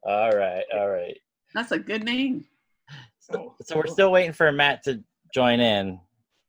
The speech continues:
Speaker 3: Oh, well, you know, he's gonna have to figure it out.
Speaker 1: Yeah,
Speaker 2: <laughs>
Speaker 1: yeah, yeah.
Speaker 3: It took, it took me a while. I did, I barely figured it out. I thought I was gonna have to call my wife.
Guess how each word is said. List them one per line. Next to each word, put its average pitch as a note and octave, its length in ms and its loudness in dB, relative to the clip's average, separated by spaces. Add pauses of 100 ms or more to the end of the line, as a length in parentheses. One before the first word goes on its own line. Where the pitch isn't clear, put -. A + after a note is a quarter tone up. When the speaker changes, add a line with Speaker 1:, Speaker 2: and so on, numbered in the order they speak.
(800)
Speaker 3:
Oh, D#3+ 120 -2
well, F#3 180 0
you F#3+ 140 -2
know, E3+ 180 4
he's E3 440 -2
gonna D3 180 -8
have B2+ 80 -10
to - 80 -20
figure A#2 300 -6
it G2+ 60 -10
out. - 320 -12 (120)
Speaker 1:
Yeah, C3 260 -4 (120)
Speaker 2:
<laughs> - 180 -6
Speaker 1:
yeah, - 280 -4 (240)
yeah. - 220 -8 (540)
Speaker 3:
It E3+ 140 4
took, G#3 200 6
it F#3+ 180 -2
took G3 220 -4
me F3 140 -6
a D3 80 2
while. B2 380 -4
I C#3 80 -4
did, B2+ 160 -10 (420)
I C#3+ 80 -8
barely C3 560 2 (340)
figured B2 280 -2
it A2+ 100 2
out. G#2+ 280 -6 (200)
I A#2 60 -10 (100)
thought A#2+ 140 -2
I A#2+ 40 0
was A2+ 80 -4
gonna A#2+ 180 -2
have G#2+ 40 -4
to - 60 -16
call B2 180 0
my A2+ 120 0
wife. A2 420 0